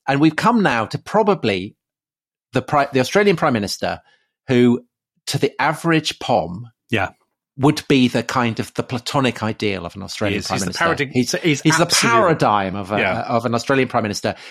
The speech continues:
Speaker 1: He's kind of square-jawed, uh, craggy, loves a pint, and in fact,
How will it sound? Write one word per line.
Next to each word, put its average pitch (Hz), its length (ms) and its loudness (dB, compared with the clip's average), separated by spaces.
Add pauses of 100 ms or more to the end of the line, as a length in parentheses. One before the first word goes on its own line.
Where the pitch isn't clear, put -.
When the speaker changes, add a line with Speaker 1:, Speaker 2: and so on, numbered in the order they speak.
(180)
Speaker 1:
He's 131 160 2
kind 135 240 0
of 120 100 -2
square-jawed, 131 1300 2 (580)
uh, - 140 -16 (100)
craggy, 120 920 2 (500)
loves 135 300 4
a 147 60 0
pint, 107 560 -2 (220)
and 120 200 0
in 123 160 0
fact, - 520 -4